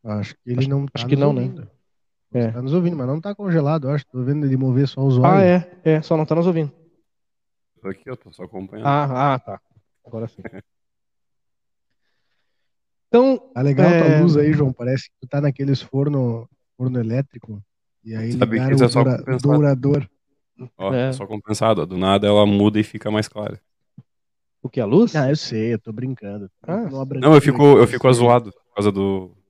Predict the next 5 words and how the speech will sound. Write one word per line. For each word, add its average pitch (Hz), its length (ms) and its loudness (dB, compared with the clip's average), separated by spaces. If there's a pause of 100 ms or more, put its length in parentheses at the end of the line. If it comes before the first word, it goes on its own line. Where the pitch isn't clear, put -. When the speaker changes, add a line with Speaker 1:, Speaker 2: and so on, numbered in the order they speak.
(520)
Speaker 3:
enfim, 123 300 -4
ela 120 200 4
compensa 131 340 6
automático. 113 400 2 (800)
Speaker 1:
É. - 120 -8